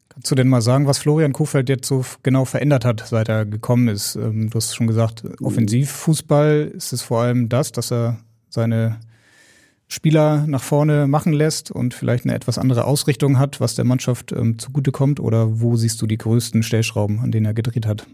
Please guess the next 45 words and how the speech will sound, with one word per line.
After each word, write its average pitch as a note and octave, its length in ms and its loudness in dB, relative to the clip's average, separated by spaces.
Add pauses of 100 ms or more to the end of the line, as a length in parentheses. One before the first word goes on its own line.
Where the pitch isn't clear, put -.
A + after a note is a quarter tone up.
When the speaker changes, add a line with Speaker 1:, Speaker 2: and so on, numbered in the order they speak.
(760)
Speaker 2:
Also A#2+ 180 -2
die A#2+ 360 0 (120)
eigentliche C#3+ 460 0
Veränderung C3 460 -2
ist A#2 80 -4
erstmal B2+ 240 -4
die G#2 80 -4
Umstellung B2+ 520 -2
in A2+ 80 0
der G#2 120 0
Abwehr. C#3+ 360 -2
Da A#2+ 140 0
haben A2+ 140 -2
wir A2 80 2
jetzt, G#2+ 220 -4
äh, G#2+ 340 -2
spielt - 220 -8
Darmstadt A2 260 0
momentan G#2 320 2
mit G2+ 120 -2
einer G2 80 0
Viererkette. B2+ 520 -2
Vorher G#2+ 320 0
war G#2 60 2
es - 100 -4
eine G2+ 60 -2
Dreierkette A#2 540 0
mit G2+ 160 -4
drei G2 140 -2
Innenverteidigern. A2 760 0 (560)
Ähm, G#2 200 0
diese G2 180 0
Viererkette G#2+ 540 0
führt G#2 200 -2
dazu, G2+ 280 2
dass G2 160 -2
es - 100 -8
auf - 140 -2
den G#2 120 -2
Außenpositionen B2 800 0
sehr G#2+ 200 2
viel A2+ 100 -4
offensiver A2 500 0
geworden B2+ 420 -2
ist. - 260 -10